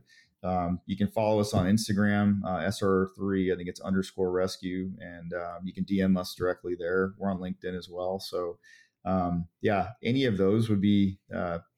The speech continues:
you know, the easiest way to get a hold of us. Uh, phone numbers on the website as well. Um, anybody wants to email me, it's, it's D Callen, so D C A L L E N at S R three rescue dot com as well. Happy to talk to any,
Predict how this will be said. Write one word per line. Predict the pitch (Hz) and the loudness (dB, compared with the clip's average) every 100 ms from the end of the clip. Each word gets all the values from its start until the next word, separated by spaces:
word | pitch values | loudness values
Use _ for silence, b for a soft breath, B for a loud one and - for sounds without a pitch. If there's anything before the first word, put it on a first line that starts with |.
| _ | _
you | 98 | 0
know, | 90 | 0
the | 90 | 2
easiest | 98 95 95 - | 2 0 -2 0
way | 92 | 2
to | |
get | 90 90 | 2 0
a | |
hold | 90 90 | 0 0
of | 92 | 0
us. | 92 92 - - | 0 0 -4 -4
Uh, | 87 87 | -4 -2
phone | - 101 | 2 4
numbers | 104 101 98 | 6 4 2
on | 95 | 0
the | |
website | 90 90 - 90 85 | 0 -2 -4 -4 -4
as | 90 | -4
well. | 87 90 87 B B B - | -4 -4 -4 B B B -2
Um, | 90 90 - | 0 0 2
anybody | 117 120 117 | 2 4 4
wants | 113 113 | 2 4
to | 110 | 4
email | 104 104 | 6 6
me, | 101 104 | 4 4
it's, | 92 - 76 | 0 -4 -4
it's | 90 - | -4 -2
D | 90 104 104 | 2 2 2
Callen, | 98 104 104 107 | 2 4 4 2
so | 95 | 0
D | 92 98 98 | 0 2 2
C | 95 101 92 95 | 0 -2 0 0
A | |
L | 90 95 | 0 -2
L | 90 | -4
E | 90 | -4
N | 90 92 95 92 | -4 -2 -2 -2
at | 87 | -6
S | 92 | -6
R | 92 | -8
three | 82 92 | -8 -6
rescue | 90 85 - 87 | -6 -6 -10 -10
dot | 85 - | -10 -10
com | 90 87 | -10 -10
as | 85 | -8
well. | 90 87 | -8 -6
Happy | 90 95 98 | -2 -2 2
to | 95 | 0
talk | 95 95 92 | 2 0 0
to | |
any, | 90 90 | -4 -4